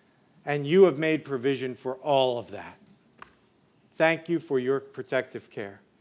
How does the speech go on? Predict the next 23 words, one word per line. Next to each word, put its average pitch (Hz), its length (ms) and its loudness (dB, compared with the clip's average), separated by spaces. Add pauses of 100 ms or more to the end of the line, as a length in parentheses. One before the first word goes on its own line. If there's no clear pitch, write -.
(460)
Thank 165 320 0
you 165 80 -2
for 156 140 -6
your 143 160 0
Holy 135 340 -4
Spirit. 120 500 -10 (440)
Thank 175 260 2
you, 180 100 -2
Jesus, 143 460 -2
for - 160 -6
drinking 170 720 -4
the 131 100 -4
cup - 500 -4 (800)
on 127 180 0
our 127 220 2
behalf. 117 480 -2
And 123 160 -10
Lord, 139 160 0
I 151 120 4
pray 147 360 0 (580)
that 127 160 -4
maybe 151 320 0
today 135 560 0